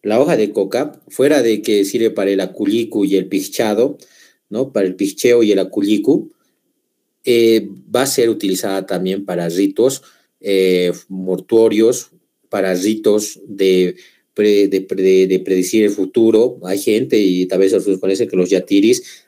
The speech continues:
van a leer con coca, la, con coca van a leer la suerte de una persona. Fuera de eso, jóvenes, la coca es uno de los alimentos más ricos en calcio y ayuda a mantener, ¿no? el cuerpo humano.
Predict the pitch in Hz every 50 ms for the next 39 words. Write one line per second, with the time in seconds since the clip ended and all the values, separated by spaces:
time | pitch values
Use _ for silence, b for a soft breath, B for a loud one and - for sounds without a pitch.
0 | _ _ - 107 120 131 127 113 101 101 104 110 117 135 147 147 - - - _
1 | _ _ _ - 95 95 87 - - 139 156 147 - 104 92 90 87 87 87 87
2 | 85 87 90 82 - 101 95 95 - - 135 135 - 113 95 90 90 90 85 85
3 | 87 87 87 87 - - 92 90 87 - 90 85 82 82 82 85 87 85 85 80
4 | - _ - - - - - - 87 85 82 - _ _ _ B B B B B
5 | B B B B B B _ _ - 123 127 127 120 117 113 110 107 107 131 113
6 | - 110 101 101 98 101 107 110 - - 101 92 - - 107 101 - 117 117 120
7 | - - 113 104 101 95 - 113 107 101 98 92 95 92 - 95 98 98 104 104
8 | 104 101 - 98 92 101 110 135 151 139 117 113 113 110 - 104 92 - - 87
9 | 82 85 85 - 95 92 92 92 92 - 147 185 208 B B B B B B B
10 | B _ 92 95 92 90 87 95 127 151 156 143 113 98 98 95 92 90 - -
11 | 92 90 92 92 92 92 95 110 120 113 92 - - 95 92 95 95 - - 87
12 | 87 85 85 82 90 98 104 110 110 101 95